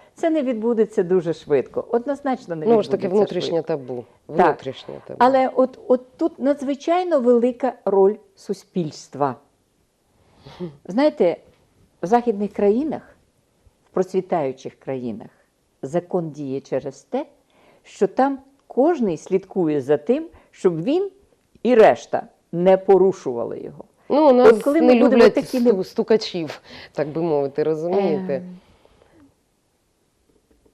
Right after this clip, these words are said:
Speaker 1: так, це
Speaker 2: Це трішки
Speaker 1: хибне
Speaker 2: не,
Speaker 1: враження.
Speaker 2: не співпадає
Speaker 1: Це хиб-,
Speaker 2: з нашим
Speaker 1: хибне враження.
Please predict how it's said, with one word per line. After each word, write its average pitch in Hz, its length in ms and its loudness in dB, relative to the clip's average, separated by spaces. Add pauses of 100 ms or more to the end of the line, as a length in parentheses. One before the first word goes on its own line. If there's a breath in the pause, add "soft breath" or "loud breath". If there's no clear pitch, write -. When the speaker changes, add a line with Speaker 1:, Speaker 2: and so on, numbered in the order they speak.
(400)
Speaker 1:
так, - 280 -4
це 233 260 -2
Speaker 2:
Це 220 80 4
трішки 214 300 -2
Speaker 1:
хибне 220 180 6
Speaker 2:
не, 165 100 2
Speaker 1:
враження. 139 540 -4
Speaker 2:
не 208 300 0
співпадає 185 640 -4
Speaker 1:
Це 294 140 -4
хиб-, 208 120 -2
Speaker 2:
з 139 40 -10
нашим 151 200 -10
Speaker 1:
хибне 143 360 -2
враження. - 580 -12